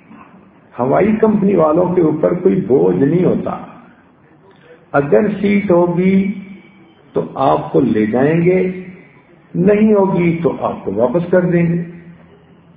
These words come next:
تو یہی توبہ کا فرق ہے کہ اگر کوئی بندہ اس سنت طریقے پر توبہ کرے تو یہ ریکنفرمڈ توبہ ہے، اللہ تعالیٰ کے ہاں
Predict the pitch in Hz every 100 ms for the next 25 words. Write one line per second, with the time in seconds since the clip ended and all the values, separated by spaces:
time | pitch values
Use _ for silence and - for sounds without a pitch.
0 | - _ - - 143 147 135 139 170 226
1 | - - 147 147 165 - 139 135 139 -
2 | 120 117 - - - - - - _ _
3 | _ _ 90 - - 127 196 208 214 -
4 | 165 170 175 175 170 - 139 147 165 190
5 | 190 196 196 - - 175 - 147 143 160
6 | - 123 123 127 - - - - - -
7 | - _ _ 143 131 - 156 - - -
8 | - 110 147 196 190 - 160 139 - -
9 | - 196 214 214 196 - 139 139 143 139
10 | 127 117 120 120 120 - - - - -
11 | - - - 190 190 196 190 165 160 156
12 | 151 123 120 131 139 143